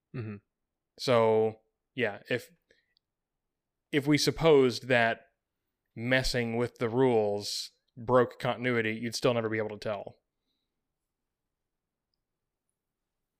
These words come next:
Speaker 1: Ugh. I don't know, man. I just feel like one of the issues with engaging in this discussion is, like I said it earlier,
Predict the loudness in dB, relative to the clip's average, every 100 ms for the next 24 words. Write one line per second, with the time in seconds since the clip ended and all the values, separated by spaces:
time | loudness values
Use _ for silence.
0 | _ _ -14 -8 -6 -6 -12 -20 -20 _
1 | _ -10 -10 -10 _ _ _ _ _ _
2 | _ _ _ _ _ _ _ _ _ _
3 | _ _ _ _ _ _ _ _ -8 -8
4 | -8 -12 -14 -10 -4 -2 2 6 6 6
5 | 0 -6 -16 _ _ _ _ _ _ _
6 | _ -4 0 2 2 0 -2 -4 -4 -2
7 | -2 -2 -4 -6 -6 -8 -6 -6 -6 -8
8 | -10 -12 -12 -12 -8 -10 -8 -10 -8 -8
9 | -8 -8 -10